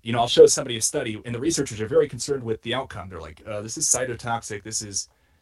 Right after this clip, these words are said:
uh, mutagenic," all these bad <laughs> words. Like, you don't want this in you.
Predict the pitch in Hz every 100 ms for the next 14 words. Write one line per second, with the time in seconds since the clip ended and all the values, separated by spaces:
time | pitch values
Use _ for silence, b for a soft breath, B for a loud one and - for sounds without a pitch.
0 | _ _ 104 90 85 - _ _ _ _
1 | _ _ _ _ 117 120 110 120 113 113
2 | 107 - - _ - 80 - 113 110 104
3 | 104 117 110 - - - b 101 110 131
4 | 113 113 127 101 - 113 127 101